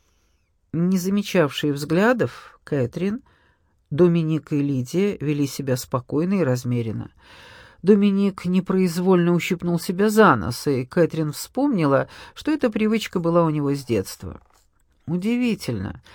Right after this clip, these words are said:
Её память могла всего за мгновение превратить этого взрослого молодого человека в того малыша, которого она нянчила и кормила с ложечки. Закрыв глаза и глубоко вдохнув,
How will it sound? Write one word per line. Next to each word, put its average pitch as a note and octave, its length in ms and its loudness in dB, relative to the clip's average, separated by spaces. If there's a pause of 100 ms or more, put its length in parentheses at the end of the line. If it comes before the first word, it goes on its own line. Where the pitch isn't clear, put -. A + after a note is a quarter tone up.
(360)
Её G#3+ 180 6
память C#4 420 4
могла G3+ 320 6
всего A3+ 300 2
за G#3 120 2
мгновение G3 640 0
превратить F3 640 0
этого F3+ 360 2
взрослого E3 600 0
молодого C#3+ 460 0
человека D#3+ 480 -2
в - 80 -14
того D3+ 240 -2
малыша, F3+ 560 0 (600)
которого G#3+ 460 4
она F#3+ 200 4
нянчила A3 840 2 (240)
и - 60 -12
кормила F3+ 480 -2
с - 140 -8
ложечки. A#2+ 640 -6 (680)
Закрыв E3+ 400 0
глаза E3 440 0
и E3 60 2
глубоко D3+ 580 -2
вдохнув, E3 720 -4